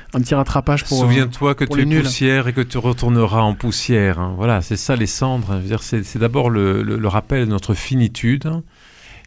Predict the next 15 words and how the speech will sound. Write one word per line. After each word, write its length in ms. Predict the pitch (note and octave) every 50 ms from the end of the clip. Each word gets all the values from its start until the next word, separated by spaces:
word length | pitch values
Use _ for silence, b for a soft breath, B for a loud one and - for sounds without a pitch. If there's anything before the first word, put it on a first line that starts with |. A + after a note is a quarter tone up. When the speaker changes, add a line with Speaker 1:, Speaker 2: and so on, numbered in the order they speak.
| B -
Speaker 2:
et 400 | - A#2+ A2+ A2 A2 G#2+ A2+ A#2
de 80 | A2 G#2
notre 220 | G#2 G2+ - -
finitude 560 | - - F#2+ F#2+ F2+ F#2 - C3+ C#3+ B2+ B2
consécutive 920 | B2 - A2+ G#2 - - A2 F#2 - G2+ - - - B2 C3 B2+ A2+ G2+
au, 160 | G2 F#2+ F#2 F#2+
au 220 | - - A2 G2+
péché. 540 | F#2+ - A#2 A2+ - - - D3 C3+ A#2+ G#2+ - B B B B B B B B B B - D3
Euh, 640 | A#2+ A2+ G#2+ G#2 G#2 G#2 G#2 G2 G2 F#2+ F#2+ - - - -
et 200 | - G#2 G#2+ G2
d'une 200 | F#2 G2+ G2+ F#2+
co-, 160 | - B2 B2
finitude, 500 | A#2+ - A2+ G#2+ G2+ F#2+ - C3 C3 A#2
voilà, 280 | A2 A2 A2 G#2+ G#2+ G2+
douloureuse. 720 | G2 G#2 G#2+ A2+ A#2 G#2+ G#2 A#2+ A#2 G#2+ G#2 F#2 - -